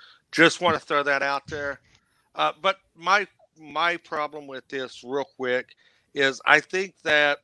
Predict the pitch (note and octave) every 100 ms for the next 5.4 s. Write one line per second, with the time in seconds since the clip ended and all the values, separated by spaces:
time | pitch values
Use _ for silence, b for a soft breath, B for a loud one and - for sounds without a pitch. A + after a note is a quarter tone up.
0 | _ _ _ - E3 D3 C3 _ _ _
1 | - A#2+ B2+ C#3 C3+ C3+ C3+ C3 C3+ B2+
2 | B2 - B2+ B2 - B2+ B2 A2+ b b
3 | b b - C3 C3 B2+ B2+ A#2+ A#2 A#2
4 | - _ _ A#2 A2 A2+ A2 B2 B2+ B2
5 | - C3 A#2+ A#2+